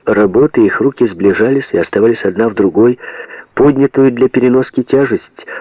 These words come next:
опускали на пол, не донеся до цели, и приступ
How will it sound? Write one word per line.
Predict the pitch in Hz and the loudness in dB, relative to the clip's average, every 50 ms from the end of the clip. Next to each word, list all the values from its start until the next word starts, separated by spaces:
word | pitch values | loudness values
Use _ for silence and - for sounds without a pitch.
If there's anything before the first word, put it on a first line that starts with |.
| - - | -10 -8
опускали | - - - 98 - - - 135 123 107 | -6 -4 -4 -4 -4 0 0 2 2 2
на | 101 110 113 117 | 2 2 0 0
пол, | - - 117 113 101 - _ - | 0 2 2 2 2 -2 _ -8
не | 107 98 101 | -2 -2 0
донеся | 98 90 104 101 98 92 - - 107 98 | 2 2 2 2 2 0 0 -2 -2 0
до | 92 95 95 - - | 0 -2 -4 -4 0
цели, | - 120 143 143 147 143 - - - - - - - | 2 2 2 2 0 -2 -6 -12 -18 -18 -18 -10 -4
и | - 113 | -2 -2
приступ | - - 101 127 131 - - - 123 123 | -2 0 0 0 0 0 -2 -4 -6 -6